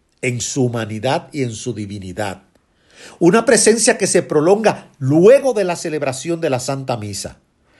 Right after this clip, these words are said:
ya que Jesús se queda con nosotros en el sagrario. Jesús nos dijo: "Yo estaré con ustedes todos los días hasta el fin del mundo".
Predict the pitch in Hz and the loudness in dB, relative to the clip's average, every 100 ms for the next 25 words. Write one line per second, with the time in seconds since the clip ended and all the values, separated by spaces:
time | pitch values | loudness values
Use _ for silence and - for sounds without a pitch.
0 | _ _ 90 107 147 175 135 127 - - | _ _ -4 0 0 -2 -4 -4 -2 -2
1 | 247 - - _ _ _ _ _ - - | -4 -4 -12 _ _ _ _ _ -10 -2
2 | 135 131 156 165 156 - 131 117 113 - | -2 -2 -2 -2 -4 -6 -6 -4 -8 -8
3 | - 196 202 92 85 - _ _ _ _ | -4 -4 -4 -10 -12 -18 _ _ _ _
4 | - 107 104 95 - 90 85 82 78 - | -8 -6 -6 -8 -8 -8 -10 -12 -14 -18
5 | - _ _ _ _ _ _ _ _ _ | -20 _ _ _ _ _ _ _ _ _
6 | _ _ _ _ _ _ _ _ _ _ | _ _ _ _ _ _ _ _ _ _
7 | _ _ _ _ 175 - 254 254 - 127 | _ _ _ _ -2 -2 -2 -4 -6 -8
8 | - 110 87 82 - _ _ _ _ _ | -6 -6 -6 -10 -16 _ _ _ _ _
9 | _ _ _ _ - 226 208 - 120 113 | _ _ _ _ -6 -4 -4 -4 -2 -2
10 | 113 113 107 95 - 113 113 104 - - | -2 -4 -6 -10 -10 -6 -6 -6 -10 -6
11 | 156 160 139 127 98 101 113 117 107 - | -6 -4 -8 -10 -10 -8 -6 -6 -6 -12
12 | 95 - 101 95 80 127 120 107 87 85 | -12 -10 -10 -10 -10 -10 -8 -8 -10 -12
13 | 95 78 69 | -16 -16 -20